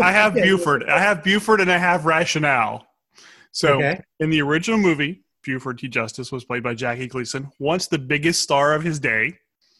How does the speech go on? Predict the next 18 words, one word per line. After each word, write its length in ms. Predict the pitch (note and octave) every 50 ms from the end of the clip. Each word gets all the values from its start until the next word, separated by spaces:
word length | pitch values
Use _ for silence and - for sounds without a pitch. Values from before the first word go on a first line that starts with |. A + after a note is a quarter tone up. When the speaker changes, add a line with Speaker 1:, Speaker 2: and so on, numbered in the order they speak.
| _ _ _ -
Speaker 2:
Mm-hmm. 200 | C3+ B2 C#3+ F3+ F#3+ - -
Speaker 1:
on 140 | F3 F#3+
the 80 | F#3 F3
backside 500 | D#3 E3+ E3 D#3+ E3 - - F3+ D#3+ D3+
of 80 | D#3 D3
his 100 | D3+ -
career, 360 | - D#3+ D3 C#3+ C#3+ C#3+ C3+
perhaps 400 | - D#3 D#3 D3+ C#3 C#3+ - -
a 40 | D3+
little 160 | D3 C3+ C3+
maligned. 680 | C3 C3 B2 A#2+ A#2+ A#2+ A#2+ A#2 A#2 A#2+ B2 A#2+ B2 - _ _ _ _ _ _ _ _ _ _ _ _ _ _ _ _ _ _ -
Speaker 2:
Yeah, 180 | C3+ C3+ B2+
but 200 | A#2+ C3 C3+ - C#3
he 180 | B2+ D3+ D#3
hadn't 320 | C#3+ D#3+ F3 F3+ F#3+ E3+ C#3
quite 300 | - D3+ D3 C#3+ C#3+ C3
done 260 | C#3+ D3 D3 C#3+ C3+
the 220 | B2 B2 B2 A2